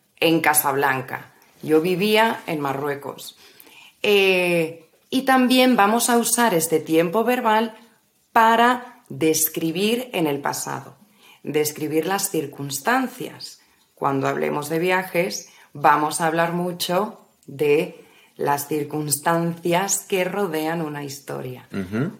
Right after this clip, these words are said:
Speaker 1: Por ejemplo, cuando yo era pequeña, vivía en Casablanca y mi casa era muy grande, era muy bonita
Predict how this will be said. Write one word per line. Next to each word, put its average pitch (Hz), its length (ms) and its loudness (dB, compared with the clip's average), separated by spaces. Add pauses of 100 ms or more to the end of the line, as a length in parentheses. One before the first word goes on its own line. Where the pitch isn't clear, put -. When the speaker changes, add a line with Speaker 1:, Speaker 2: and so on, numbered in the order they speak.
Speaker 1:
Por 254 180 2
ejemplo, 202 680 2
cuando 180 480 0
yo 160 240 2
era 156 240 0
pequeña, 170 720 -2 (440)
vivía 143 720 -2 (360)
en 135 140 -14
Casablanca 208 1040 0 (300)
y 156 300 -4
mi 147 200 -4
casa 185 720 0
era 202 560 0
muy 135 280 -6
grande, 170 920 -2 (420)
era 147 480 0
muy 147 220 -8
bonita 180 1000 -2